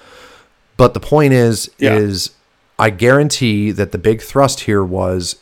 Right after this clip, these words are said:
Speaker 1: it's an election year. There's issues going on in Israel. We need to get a picture of Biden shaking hands with the most elite military units that we can to make him look like a supporter of the military,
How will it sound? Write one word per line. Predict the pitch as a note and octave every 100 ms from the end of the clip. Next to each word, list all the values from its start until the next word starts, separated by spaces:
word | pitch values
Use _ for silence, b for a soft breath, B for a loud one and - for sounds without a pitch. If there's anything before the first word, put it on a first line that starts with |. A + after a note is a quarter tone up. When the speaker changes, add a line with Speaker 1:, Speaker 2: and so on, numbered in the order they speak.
| -
Speaker 1:
it's | G#2 -
an |
election | F2 E2+ B2 - G3+ F#3
year. | D#3 D#3 D#3 D#3+ -
There's | B2 G2 F#2+ F#2 F#2 F2 -
issues | B2+ - C#3 C3
going | A#2+ A#2 A2+
on | G#2+ G2+
in | F#2
Israel. | E3+ E3 C#3+ D3+ C#3+ C#3+ C#3
We | A2 G#2 C#3 D3 D3
need | D3 C#3 C#3 B2
to |
get | A#2 B2+ B2+
a |
picture | A#2+ B2+ A#2 - A#2
of | F#2+ F#2 E2
Biden | F#2 B2 B2+ B2
shaking | - B2 A#2+ B2
hands | A2 G2+ G2+ G2 F#2+ F#2+ -
with | G2 F#2+
the | -
most | F#2+ F#2+ F2+ -
elite | G2+ F2 G2+ A#2 -
military | A2 G#2 G#2 - G#2 G2+
units | F#2 F#2+ F2+ F2+ - - b b b -
that | G#2 G#2 G#2+
we | A#2
can | - F3 D3 G#2+ G2+ G2+ b _
to | -
make | A2+ G#2
him | G2
look | F#2+ G#2 -
like | G2+ F#2+
a | F#2
supporter | - F#2 - F#2 F#2
of | F2
the | -
military, | E2+ A2 F3 E3 D#3+ D#3+ D#3 D#3+ D3+ D3+